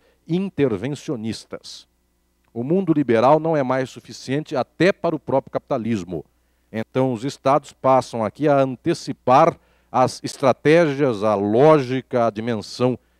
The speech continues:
econômica da própria sociedade. Então, os estados voltam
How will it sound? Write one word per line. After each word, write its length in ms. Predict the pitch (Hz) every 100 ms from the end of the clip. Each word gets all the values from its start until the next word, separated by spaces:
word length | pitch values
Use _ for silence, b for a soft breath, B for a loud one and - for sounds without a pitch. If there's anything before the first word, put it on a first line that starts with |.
| _
econômica 720 | 107 - 143 123 143 151 160 _ _
da 80 | -
própria 260 | 135 131
sociedade. 600 | 120 143 143 107 90 - _
Então, 340 | 143 151 175
os 80 | 180
estados 480 | 151 - 147 151 127
voltam 720 | 123 117 143 160 - 175 175